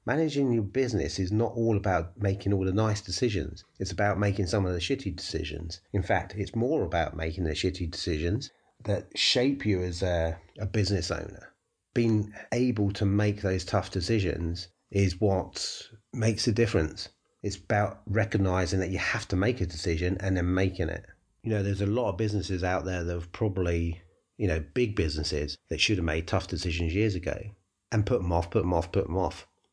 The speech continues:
And they're now, you know, they're in serious, serious trouble. So you can still grow in this period.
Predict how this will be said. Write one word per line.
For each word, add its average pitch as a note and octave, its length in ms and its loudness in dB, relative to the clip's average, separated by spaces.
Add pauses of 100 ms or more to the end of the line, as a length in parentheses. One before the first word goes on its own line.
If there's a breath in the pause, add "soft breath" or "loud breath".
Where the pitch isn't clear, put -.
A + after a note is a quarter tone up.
(200)
And F2 560 0
they're G2+ 260 0
now, E2+ 440 0 (100)
you G#2+ 100 -4
know, D#2+ 160 -2
they're F#2 300 0
in E2+ 180 2
serious, G#2 400 0
serious - 320 -6
trouble. - 480 -12 (460)
So G#2+ 560 2 (500)
you D#3 200 0
can E3 240 0
still D3+ 260 0
grow A#2+ 640 0 (380)
in A2+ 120 2
this G#2 140 0
period. G2+ 500 -2